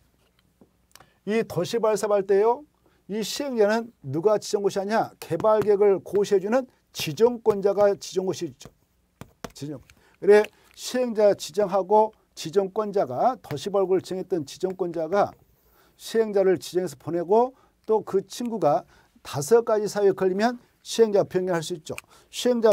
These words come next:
변경 사유가 다섯 개로 세분되는데요. 법에는 네 가지로 돼 있지만 쪼개면 다섯 개가 나요. 그래 첫째, 실식의 인가를 받아가지고 이렇게 실식 인가 고시 들으면 사업에 들어갈 수 있거든요.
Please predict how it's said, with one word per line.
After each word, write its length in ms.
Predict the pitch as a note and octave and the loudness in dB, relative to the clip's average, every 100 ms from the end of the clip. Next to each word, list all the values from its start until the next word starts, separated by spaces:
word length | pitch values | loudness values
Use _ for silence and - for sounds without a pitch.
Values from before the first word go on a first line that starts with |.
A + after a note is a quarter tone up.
| - | 2
변경 300 | F#3+ G3+ G3 | -4 -4 -4
사유가 400 | G3 F#3 A3 G#3 _ _ | 0 4 4 4 _ _
다섯 360 | - D3 G#3 G3 | -12 -4 -4 2
개로 460 | G3 F#3+ G#3 G#3 | 4 6 6 4
세분되는데요. 840 | D3+ - B3 G#3+ G3 F#3+ E3 G3 - _ _ _ _ _ _ | 0 -4 -2 0 0 0 0 0 -2 _ _ _ _ _ _
법에는 340 | - F3 G3 C#3 | 0 2 4 6
네 160 | F3+ | 6
가지로 220 | G3+ F#3 | 6 2
돼 120 | F3+ F3+ | 2 -2
있지만 340 | F#3 A3+ D3 | -2 -4 -2
쪼개면 340 | B3+ B3+ G3+ | -2 -2 -4
다섯 260 | C3 C3+ G3 | -8 -10 -6
개가 140 | G#3+ F3+ | -2 -2
나요. 180 | A2+ - _ _ _ | -2 -8 _ _ _
그래 180 | - G3 | -4 -2
첫째, 480 | F#3+ A3 - G#3 G#3 - _ - | 0 -4 2 4 4 -2 _ -14
실식의 560 | - C#4+ C4 C#4 A#3 | -6 -4 -4 0 2
인가를 300 | G3 G3 F#3 | 2 2 0
받아가지고 640 | - D3+ D#3+ F#3 E3+ D3 B2 | 0 -2 -2 2 0 -2 -12
이렇게 360 | A2+ D3 G#3 C4+ _ _ _ | -12 -6 -6 -6 _ _ _
실식 420 | - C4+ B3 B3+ | -12 -10 -8 -8
인가 260 | G3+ G3 F#3+ | -6 -2 -2
고시 340 | - G#3 - | 0 -4 -2
들으면 320 | G3+ F3+ G#3 | -4 -2 -4
사업에 300 | G#3 A#3 G#3+ | -2 0 0
들어갈 260 | F#3+ F#3 F3+ | 0 0 -2
수 100 | - | -2
있거든요. 380 | - F3 A3 | -6 -4 -2